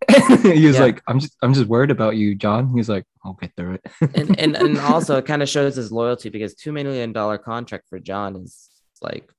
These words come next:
Speaker 2: a hefty thing. So, like, it kinda shows
Speaker 1: Mm-hmm.
Speaker 2: like, how loyal he was to John, like, that connection as well.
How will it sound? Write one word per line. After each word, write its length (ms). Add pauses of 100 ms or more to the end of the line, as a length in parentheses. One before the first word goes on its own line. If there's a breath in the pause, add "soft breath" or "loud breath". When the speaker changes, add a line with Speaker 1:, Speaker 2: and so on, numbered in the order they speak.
Speaker 2:
a 100
hefty 440
thing. 440
So, 160
like, 160
it 100
kinda 220
shows 300
Speaker 1:
Mm-hmm. 60
Speaker 2:
like, 180
how 180
loyal 360
he 140
was 160
to 80
John, 300
like, 180
that 160
connection 500
as 160
well. 380